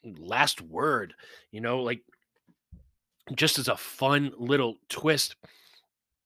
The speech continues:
This, I, I can't <laughs> rave about this mezcal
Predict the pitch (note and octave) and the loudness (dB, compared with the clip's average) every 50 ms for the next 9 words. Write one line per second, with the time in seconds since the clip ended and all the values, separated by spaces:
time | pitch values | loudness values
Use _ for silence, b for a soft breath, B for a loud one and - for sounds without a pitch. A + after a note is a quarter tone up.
0 | _ _ _ G2 G2 G#2+ _ - C3+ C#3 - - - - - - - C#3 - - | _ _ _ -20 -20 -10 _ 2 2 4 4 2 2 0 -4 -6 -6 -6 -6 -8
1 | _ _ _ - C3+ E3+ D#3+ - - F#3 E3+ D3+ - C3 A2+ C#3+ C3 - F#3+ F#3 | _ _ _ 4 4 4 4 4 2 2 2 2 0 -2 -4 -4 4 4 4 4
2 | - G3+ G3 - - E3+ - - - D#3+ D#3 C#3 - - _ A#2 C3 C#3 B2+ - | 6 4 2 2 2 -4 -4 4 6 6 6 6 4 -2 _ 0 0 0 0 0
3 | C3+ C3 C3 B2 - - - B2 A2+ A2 | 0 0 0 0 0 -2 -2 0 0 0